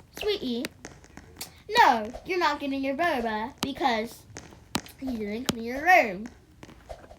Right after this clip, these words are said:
Only your friend Carly. Let's name her Carly then. And I'm like, Mom, you come in my room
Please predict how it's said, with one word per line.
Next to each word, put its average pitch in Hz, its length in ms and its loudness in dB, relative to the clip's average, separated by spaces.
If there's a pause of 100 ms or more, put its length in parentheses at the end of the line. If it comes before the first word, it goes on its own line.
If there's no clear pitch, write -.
(720)
Only 233 400 0
your 254 220 -2
friend 285 380 2
Carly. 254 560 0
Let's 247 240 -8
name 277 200 0
her 381 80 -4
Carly 233 600 -6
then. - 380 -14 (1800)
And 302 120 2
I'm 294 100 2
like, 294 180 0 (600)
Mom, 226 280 -6 (720)
you 349 120 0
come 294 220 0
in 277 80 0
my 262 180 -2
room 262 360 -4